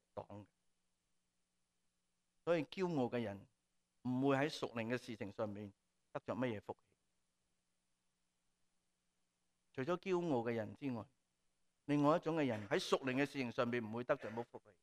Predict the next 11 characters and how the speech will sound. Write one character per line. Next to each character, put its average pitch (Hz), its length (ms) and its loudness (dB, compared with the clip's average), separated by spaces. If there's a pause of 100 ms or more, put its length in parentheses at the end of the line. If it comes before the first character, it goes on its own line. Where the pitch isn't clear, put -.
(800)
就 131 80 -6
係 127 100 0
唔 117 160 -2
願 113 180 -2
意 117 140 -2
順 101 400 -4
服 - 220 -8
嘅 110 80 -10
人。 95 100 -16 (4000)
信 143 720 4
而 117 40 -10